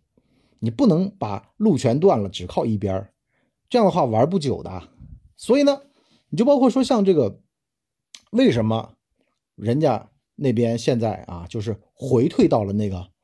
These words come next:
跟西方不一致的这个路子上去，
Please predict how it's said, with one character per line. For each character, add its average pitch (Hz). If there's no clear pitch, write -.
跟 131
西 139
方 127
不 180
一 170
致 202
的 139
这 123
个 117
路 120
子 98
上 95
去， -